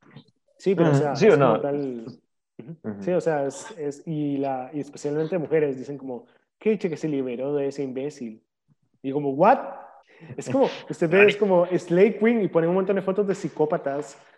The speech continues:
Speaker 1: de películas, como, "Oh, mae, ojalá todos fuéramos así". Yo me quedé como, "Mae, ¿qué puta les pasa?". O sea, bueno, no solo mujeres,
Speaker 2: <laughs>
Speaker 1: también hay aliados, eh,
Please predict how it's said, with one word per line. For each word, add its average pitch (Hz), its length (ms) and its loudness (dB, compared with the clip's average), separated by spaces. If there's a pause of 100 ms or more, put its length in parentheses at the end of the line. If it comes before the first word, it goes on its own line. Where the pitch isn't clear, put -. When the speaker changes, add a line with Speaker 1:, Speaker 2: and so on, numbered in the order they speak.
Speaker 1:
de 139 160 -2
películas, 143 540 -2
como, 147 220 -2
"Oh, 143 220 -8
mae, 156 200 -2
ojalá 151 240 -4
todos 160 280 2
fuéramos 151 300 0
así". 147 260 -10 (360)
Yo 139 100 -6
me 151 140 0
quedé 151 100 -6
como, 143 260 -4
"Mae, 151 280 -2
¿qué 135 180 -4 (300)
puta 151 280 -6
les 147 280 -2
pasa?". 160 440 -6 (640)
O 131 40 -16
sea, 175 160 4
bueno, 151 220 4
no 143 40 -2
solo 180 220 4
mujeres, 160 320 2
Speaker 2:
<laughs> - 20 -8
Speaker 1:
también 131 220 -6
hay 147 320 -2 (560)
aliados, 135 640 -4
eh, 143 220 -10